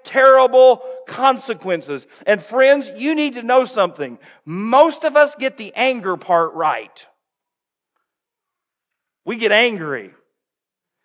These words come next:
But the Bible says, "Be angry in what?" I have never met someone that can figure that out yet.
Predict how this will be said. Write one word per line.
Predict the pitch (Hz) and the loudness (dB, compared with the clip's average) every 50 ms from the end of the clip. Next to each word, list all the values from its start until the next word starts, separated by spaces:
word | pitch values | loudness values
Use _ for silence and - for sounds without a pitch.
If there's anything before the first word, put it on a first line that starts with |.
| _ _ _ | _ _ _
But | 160 160 | -10 -10
the | 156 165 | -10 -4
Bible | 143 202 208 254 285 277 240 196 | 0 0 2 2 2 0 0 -2
says, | - - 180 175 190 165 | -4 -4 -2 -2 -4 -4
"Be | 151 180 175 180 | -6 -6 -4 -2
angry | 190 208 208 190 185 190 190 180 | -2 -2 -2 -4 -6 -6 -6 -6
in | 165 170 | -6 -4
what?" | 190 202 175 135 110 - _ _ _ _ _ _ _ _ _ _ _ _ _ _ _ _ _ _ _ _ _ _ _ _ _ - | -2 0 0 -2 -2 -6 _ _ _ _ _ _ _ _ _ _ _ _ _ _ _ _ _ _ _ _ _ _ _ _ _ -4
I | - 170 | -2 -2
have | 170 156 147 | -2 -2 -2
never | 165 175 185 196 202 202 | -2 -2 -2 0 0 -2
met | 190 185 185 - - | -2 -2 -4 -4 -6
someone | - - 160 151 147 143 147 | -8 -8 -6 -6 -4 -6 -6
that | 151 139 - | -6 -8 -12
can | 147 123 | -14 -14
figure | - - 143 147 147 | -10 -10 -8 -6 -6
that | 139 135 139 | -6 -4 -4
out | 135 131 101 - 110 | -4 -6 -6 -8 -12
yet. | 117 113 110 - | -14 -14 -14 -16